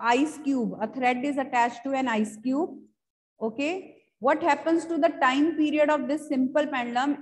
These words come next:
as the ice goes on melting? कौन बताएगा इसका आंसर?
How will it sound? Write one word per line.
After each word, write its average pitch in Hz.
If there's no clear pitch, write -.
as 233
the 247
ice 226
goes 196
on 226
melting? 165
कौन 294
बताएगा 214
इसका 190
आंसर? 151